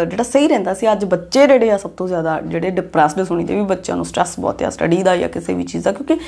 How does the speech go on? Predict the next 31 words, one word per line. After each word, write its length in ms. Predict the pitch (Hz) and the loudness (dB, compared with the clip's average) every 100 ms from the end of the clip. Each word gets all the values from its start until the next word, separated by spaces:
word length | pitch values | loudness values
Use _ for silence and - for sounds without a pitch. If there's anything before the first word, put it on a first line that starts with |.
| - - - | -12 -14 -12
ਸਟ੍ਰੈਸ 300 | - 226 226 | 4 4 4
ਨੂੰ 160 | 277 233 | 0 0
ਦੂਰ 260 | 214 220 | -2 -2
ਕਰਨ 280 | 214 220 220 | 0 0 2
ਦਾ 100 | 233 | 0
ਕੋਈ 200 | 233 247 | 2 0
ਤਰੀਕਾ 400 | 247 208 165 208 | 2 -2 2 4
ਹੀ 120 | 220 | 4
ਹੈ 60 | 185 | 2
ਨਹੀਂ 120 | 202 | -2
ਸਿਵਾਏ 300 | 214 233 208 | 0 2 4
ਮੋਬਾਈਲ 360 | 190 170 160 160 | 2 2 0 0
ਤੋਂ। 160 | 226 | -2
ਜਿੰਨਾ 320 | 226 240 262 | 0 2 4
ਕਿ 100 | 277 | 4
ਬੰਦਾ, 360 | 254 233 202 - 196 190 | 2 2 4 4 2 -4
ਬੰਦਾ 540 | 170 170 202 202 226 | -4 2 2 4 6
ਹੀ 100 | 269 | 6
ਨਹੀਂ, 200 | 233 247 | 6 4
ਬੱਚਾ 380 | 226 214 - 262 | 4 0 4 4
ਜਿਹੜਾ 220 | 226 220 | 4 2
ਜ਼ਿਆਦਾ 440 | 214 196 196 196 196 | 4 4 6 4 0
ਸ਼ਾਇਦ 360 | - 196 190 | 2 2 4
ਡਿਪਰੈਸਡ 460 | 190 180 185 202 226 | -2 0 2 2 -4
ਹੋ 360 | 247 220 208 | -4 2 4
ਸਕਦਾ 340 | 196 190 170 180 | 6 2 2 -2
ਆ, 120 | 180 | -2
ਜੋ 140 | 185 | -2
ਮੈਂ 200 | 220 185 | 0 -2
ਸੋਚਦੀ 440 | 170 165 165 160 | -2 -6 -4 -4
ਹਾਂ। 80 | 160 | -4